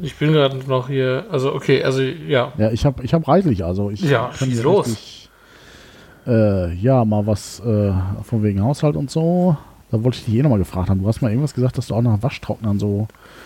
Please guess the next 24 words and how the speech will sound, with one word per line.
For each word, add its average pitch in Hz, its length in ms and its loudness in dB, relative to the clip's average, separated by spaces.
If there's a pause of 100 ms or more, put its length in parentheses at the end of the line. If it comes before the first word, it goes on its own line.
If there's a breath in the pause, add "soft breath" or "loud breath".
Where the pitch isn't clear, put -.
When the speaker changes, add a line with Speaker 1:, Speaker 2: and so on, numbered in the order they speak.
(360 loud breath)
Speaker 2:
mal 101 140 2
geguckt 101 320 0
hast, 123 100 2
diese 104 140 0
Kombigeräte. 135 880 0
Speaker 1:
Ja, - 300 0 (160)
Speaker 2:
Da 117 100 0
Speaker 1:
ich 135 140 2
Speaker 2:
wollte 131 40 2
ich 131 60 0
Speaker 1:
hab's 160 140 4
Speaker 2:
dich - 80 -6
fragen, 127 160 -2
bist - 180 -8
du 139 40 -14
da 131 180 0
weitergekommen 180 520 -2
irgendwie, 196 360 -4
oder? 170 100 -4
Speaker 1:
Ja, 170 380 2
ich 156 160 -8
bin 156 380 0
weitergekommen, 165 920 0
indem 156 600 2